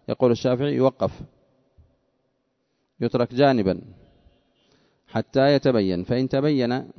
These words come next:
مع الوقت، إن تبين مع الوقت فظهر أنه أنثى، فالذ-، المال الوق-، الربع الموقوف يعطى للأخ، وإن تبين أنه ذكر فالمال الموقوف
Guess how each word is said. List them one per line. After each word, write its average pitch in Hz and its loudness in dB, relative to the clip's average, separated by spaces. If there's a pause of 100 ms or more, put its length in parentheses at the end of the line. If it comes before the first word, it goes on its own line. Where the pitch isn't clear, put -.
(120)
مع 110 -2
الوقت، 123 0 (2000)
إن 113 0
تبين 123 4
مع 104 4
الوقت 117 6
فظهر 117 2
أنه 117 0
أنثى، 120 -2 (720)
فالذ-، 131 0
المال 127 0
الوق-، 117 0
الربع 117 0
الموقوف 123 4
يعطى 123 -2
للأخ، 120 -4 (600)
وإن 113 2
تبين 143 2
أنه 127 2
ذكر 151 0
فالمال 131 -2
الموقوف 123 0